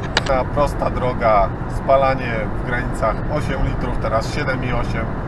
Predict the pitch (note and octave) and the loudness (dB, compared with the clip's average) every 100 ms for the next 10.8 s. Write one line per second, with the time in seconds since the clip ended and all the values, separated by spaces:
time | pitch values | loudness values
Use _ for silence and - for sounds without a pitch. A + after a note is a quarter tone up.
0 | - C#3+ E3+ E3+ D#3+ E3 D#3+ D3+ F#3 F3+ | 0 4 4 4 2 0 0 2 4 4
1 | D#3 D#3 E3+ E3 D3+ D3 C#3 C3 - C#3+ | 4 2 2 0 0 -2 -2 -2 -2 0
2 | C#3 C3 - - - - - - D#3+ D#3 | 2 2 0 -4 -4 -4 -6 -4 -4 -2
3 | D3+ D3 D3 C#3 B2+ B2 D3+ - C#3 B2+ | 0 0 -2 -4 -4 -4 -4 -2 -2 -2
4 | A#2+ C3+ C3 - - - - - - - | 0 0 0 0 -4 -4 -4 -4 -4 0
5 | F3 - D3+ D3+ - C#3 C3 - B2+ C#3+ | 0 0 -2 -2 -2 -2 0 -2 -4 -2
6 | C3 B2 A#2+ B2 - C3 C3 B2+ C3 B2 | -4 -2 -4 -2 -2 -2 -2 -2 -2 -2
7 | A#2 A#2+ A#2+ A2+ A2 G#2+ G2+ - - - | -2 -4 -2 -2 -2 -2 -4 -4 -4 -6
8 | - - - - D#3 C#3+ C3 B2 B2 A#2 | -6 -6 -6 -4 -2 -2 -2 -2 -2 0
9 | A#2 A2+ A2+ G#2+ G#2+ A2 A2 G#2+ G2+ G2 | 0 0 -2 -2 -2 -2 -4 -4 -4 -4
10 | - - - A2 A2 G2+ F#2+ - | -4 -4 -2 0 0 0 -2 -4